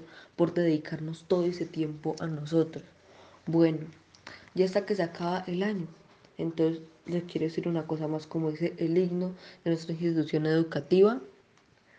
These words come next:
Adelante, valeroso, esplendente, batallón.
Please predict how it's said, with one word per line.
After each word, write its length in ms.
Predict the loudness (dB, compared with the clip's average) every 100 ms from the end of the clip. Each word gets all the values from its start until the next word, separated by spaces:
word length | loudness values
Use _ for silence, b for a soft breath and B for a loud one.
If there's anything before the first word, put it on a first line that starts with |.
| b 4
Adelante, 1040 | 4 6 4 2 -2 -4 -4 -2 -4 -6 -12 b b -6
valeroso, 1160 | -2 0 2 4 4 2 -6 0 2 4 0 -6 -16 b b
esplendente, 1160 | -6 -2 0 2 4 2 -2 -2 0 0 -2 -6 -18 b b
batallón. 520 | 4 4 2 6 6